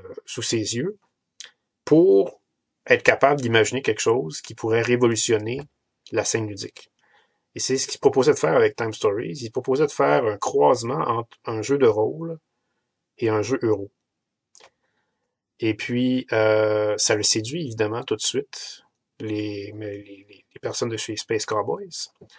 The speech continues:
Et ça l'a, euh, ça avait un potentiel énorme, parce qu'on parlait, pour ceux qui, et celles qui n'ont pas joué à Time Stories, on parlait d'un jeu, finalement, qui était un paquet de cartes qu'on pouvait déployer, qui racontait une histoire et qui s-, nous faisait jouer vraiment comme dans un jeu de rôle,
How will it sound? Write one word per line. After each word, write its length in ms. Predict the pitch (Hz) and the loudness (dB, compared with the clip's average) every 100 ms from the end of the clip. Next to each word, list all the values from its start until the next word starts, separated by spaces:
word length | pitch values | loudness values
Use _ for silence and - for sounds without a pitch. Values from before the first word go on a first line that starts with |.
| _ _ _ _ _ - | _ _ _ _ _ -2
Et 640 | 135 147 160 165 165 165 _ _ _ _ _ _ | 4 6 6 4 2 -2 _ _ _ _ _ _
ça 260 | - - 113 | -10 0 4
l'a, 520 | 104 135 143 143 143 - | 6 6 8 6 4 2
euh, 600 | 107 104 101 101 101 98 95 | 0 0 0 -4 -8 -10 -8
ça 140 | - | -4
avait 160 | 110 131 | 0 0
un 80 | 123 | 0
potentiel 420 | 131 110 - 139 | 0 0 2 2
énorme, 360 | 104 113 87 - | 2 -4 -6 -8
parce 180 | - - | -8 -8
qu'on 480 | - 110 110 107 104 | -4 -2 -2 -6 -8
parlait, 640 | - 113 104 120 135 135 | -2 -2 0 0 0 0
pour 220 | 135 120 - | -2 -6 -2
ceux 140 | 156 | -2
qui, 220 | - - 156 | -2 -8 -10
et 120 | 120 | -4
celles 380 | - 135 120 110 | 4 6 4 0
qui 100 | 113 | -8
n'ont 120 | 104 | -4
pas 160 | 120 | -2
joué 160 | 110 113 | 0 -2
à 20 | |
Time 180 | 110 107 | -4 -6
Stories, 680 | - 104 98 - - - - - - - _ _ _ | -6 -6 -6 -10 -12 -12 -14 -18 -20 -20 _ _ _
on 100 | - | -8
parlait 220 | 104 113 123 | 2 4 4
d'un 200 | 113 107 | 2 0
jeu, 160 | 139 | 0
finalement, 380 | 131 120 107 127 | 0 0 0 -2
qui 120 | - | -4
était 160 | 110 110 | -2 -2
un 100 | 107 | 0
paquet 260 | 107 - | 0 2
de 60 | - | 2
cartes 500 | - 135 - - - | 2 0 -2 -12 -14
qu'on 260 | - 117 110 | -4 -2 -2
pouvait 1040 | 117 - 107 113 120 120 117 110 107 104 | -6 -12 -10 -2 2 2 2 0 0 -2
déployer, 720 | 120 131 - 123 113 110 131 | -4 -6 0 2 2 0 -8
qui 180 | 143 - | -6 -2
racontait 460 | 113 113 123 110 143 | -2 0 -2 2 4
une 120 | 117 | 2
histoire 680 | 110 - 110 117 127 139 131 | -4 0 2 4 4 2 0
et 120 | 117 | -4
qui 420 | - - 127 131 | -8 -8 -6 -6
s-, 200 | 131 - | -8 -8
nous 140 | 117 113 | -6 -2
faisait 380 | - 123 120 | 2 2 2
jouer 300 | 110 110 123 | 0 -2 -4
vraiment 340 | 131 113 110 120 | -2 -4 -4 -6
comme 160 | 117 | -4
dans 180 | 113 104 | -2 -2
un 40 | 113 | -4
jeu 140 | 110 | -6
de 60 | 107 | -4
rôle, 340 | 107 127 143 | -2 0 -2